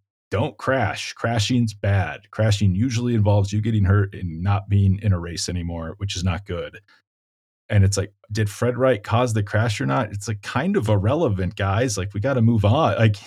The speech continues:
I, I don't know. Like, I, it's always, like, funny when people are like, "He chopped my wheel." It's like,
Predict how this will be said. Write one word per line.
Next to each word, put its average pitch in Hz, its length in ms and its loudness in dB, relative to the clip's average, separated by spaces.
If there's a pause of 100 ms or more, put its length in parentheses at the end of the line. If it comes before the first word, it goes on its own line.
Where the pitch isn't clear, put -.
(880)
I, 113 220 0
I 143 40 6
don't 151 120 8
know. 135 200 8
Like, 107 200 6
I, 123 120 4
it's 110 180 2
always, 143 240 4
like, 104 120 2
funny 104 320 6
when 90 100 0
people 98 120 0
are 92 80 -2
like, 85 120 -10
"He 113 140 -6
chopped 135 320 2
my 117 120 4
wheel." 101 340 4
It's - 140 -8
like, 95 160 -4